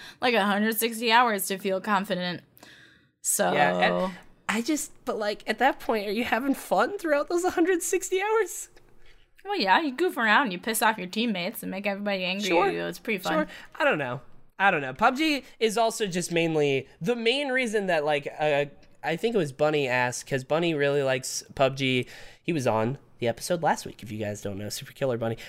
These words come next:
Speaker 2: um, or la-, two weeks ago. He was talking about it, and he really loves pub G, and I have been saying that I like Fortnite, and he's like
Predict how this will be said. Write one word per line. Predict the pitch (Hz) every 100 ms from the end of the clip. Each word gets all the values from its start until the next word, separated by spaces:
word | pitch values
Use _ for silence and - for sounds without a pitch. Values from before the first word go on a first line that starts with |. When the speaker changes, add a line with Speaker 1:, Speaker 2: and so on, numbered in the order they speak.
| - 143
Speaker 2:
um, | 170 170 160 151 147 131 127 -
or | 139 123 107
la-, | 110 117 -
two | - 190
weeks | 107 -
ago. | 104 98 - - - - - _ _
He | 233 277
was | 277 220
talking | 240 269 220 214
about | 208 208
it, | 208 202
and | 160 147
he | 220 247
really | 175 180 156
loves | 143 131 -
pub | 131 127
G, | 131 123 120
and | 120 123
I | 127 127 123 120 - -
have | 123 127
been | 117
saying | - 113 113
that | 113
I | 110
like | 110 -
Fortnite, | 127 120 110
and | 110
he's | 156 160
like | 160